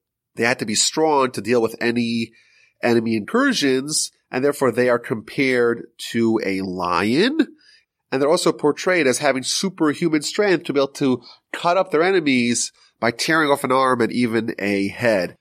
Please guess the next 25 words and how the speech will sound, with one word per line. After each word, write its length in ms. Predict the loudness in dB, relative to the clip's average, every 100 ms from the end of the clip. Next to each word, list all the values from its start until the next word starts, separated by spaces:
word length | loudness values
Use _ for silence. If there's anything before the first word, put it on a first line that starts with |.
| _
Now, 120 | -2 0
the 80 |
Baal 180 | 2 0
Turim 360 | 0 0 0 0
notes 500 | 2 2 0 -2 -4 -4
that 480 | 2 4 2 0
this 240 | 0 0 0
verse, 840 | -4 0 2 2 0 0 -2 -4 -8
this 140 | -4
very 180 | 0 0
short 400 | 0 0 2 0 -2
verse 260 | -2 -2 -2
on 580 | 2 4 2 0 -8 -14 -20 -8 -2
the 100 | 0
tribe 240 | 2 2
of 140 | 0
Gad, 260 | 0 0 0
actually 220 | -2 -4
contains 420 | -8 -2 -2 -2
all 260 | -2 0 2
the 80 | 2
letters 360 | 2 2 0
of 80 | -4
the 80 | -6
Torah, 540 | -2 0 2 2 0